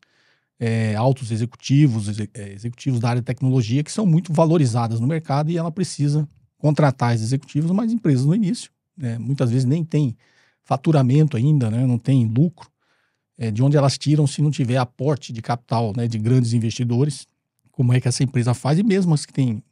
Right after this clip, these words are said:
aporte de capital, ela não quer gastar. Então, ela é meio que um risco dividido, né? Fala, ó, se a empresa crescer, se tornar grande, você vai ter aqui o direito de comprar ações da empresa.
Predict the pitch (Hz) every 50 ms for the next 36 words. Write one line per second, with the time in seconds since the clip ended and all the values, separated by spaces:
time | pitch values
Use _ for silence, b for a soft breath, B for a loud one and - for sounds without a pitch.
0 | _ _ _ _ _ - - 131 - - 127 120 113 110 - 135 131 - - 123
1 | 139 170 214 233 - - 131 104 98 _ _ _ _ _ _ _ _ _ _ _
2 | _ _ _ _ - - 120 120 - - - 101 101 - 135 139 165 185 180 -
3 | 160 160 165 165 - 147 165 190 202 - 208 202 170 117 143 180 214 180 - -
4 | - 214 202 160 143 175 175 196 160 131 143 151 127 117 117 127 135 131 - 127
5 | 127 127 110 95 - - - 131 120 - 120 117 120 123 - 175 175 - - -
6 | 156 165 233 220 - _ _ _ _ _ _ _ - - 110 - 131 120 113 117
7 | 117 113 110 107 101 110 139 143 143 156 180 190 226 220 - _ _ _ _ _
8 | _ _ _ _ _ _ - 135 127 - 156 139 170 160 - - - 202 233 226
9 | - - - 180 165 160 196 190 170 160 175 196 - 190 170 190 190 - _ -
10 | - 202 160 190 165 165 175 165 - - 156 156 160 175 170 160 - 120 104 95
11 | 95 104